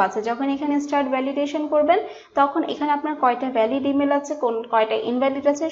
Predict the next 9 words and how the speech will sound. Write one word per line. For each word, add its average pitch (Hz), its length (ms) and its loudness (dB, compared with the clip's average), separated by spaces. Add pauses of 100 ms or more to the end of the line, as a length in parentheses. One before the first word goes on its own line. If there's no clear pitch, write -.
সব 240 140 4 (120)
এখানে 247 220 -2 (420)
শো 294 120 4 (140)
করবে। 139 240 0 (420)
তো 294 60 4 (140)
এটা 302 180 6
হচ্ছে 330 200 0 (160)
এটা 220 160 2 (120)
system। 233 320 0